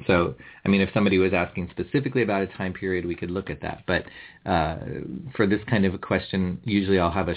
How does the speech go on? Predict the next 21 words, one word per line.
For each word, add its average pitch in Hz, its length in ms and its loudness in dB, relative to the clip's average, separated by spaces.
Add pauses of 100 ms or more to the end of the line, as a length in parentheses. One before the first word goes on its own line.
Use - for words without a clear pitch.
short 95 200 0
term 92 140 -2
and 85 100 -2
a 82 40 0
long 87 320 0
term 85 200 -4
just 85 200 -4
to 90 80 -2
get 85 100 0
a 82 140 -2
sense 87 240 0
of 82 100 -2
what 85 160 2
the 92 60 0
next 85 360 -2
one 90 180 4
to 87 80 2
three - 200 0
months 87 320 2
looks 117 240 0
like, 123 240 0